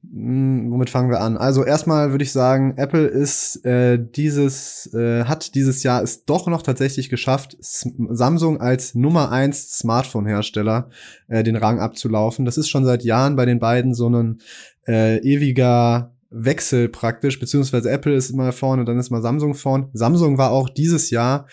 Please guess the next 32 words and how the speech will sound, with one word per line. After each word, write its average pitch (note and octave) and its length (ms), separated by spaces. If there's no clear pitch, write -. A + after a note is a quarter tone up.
die A2 80
ersten A2+ 320
drei A#2 160
Quartale B2+ 500
tatsächlich G#2 540
vorne. A2 340
Die A#2 120
haben A2+ 100
beide A#2+ 260
so A#2 360
im - 160
Smartphone-Markt A#2 760
so A2 160
zwanzig A#2 460
Prozent F#2 320
Marktanteil G#2 540
ungefähr. G#2+ 540
Und A#2+ 120
jetzt C#3 160
hat's C#3+ 160
tatsächlich C#3 500
Apple C3+ 280
im A#2+ 100
letzten B2+ 320
Quartal B2 360
doch A#2+ 160
noch B2 180
geschafft, - 480
äh, A2+ 240
sie A#2+ 140
zu B2 160
überholen. D3 680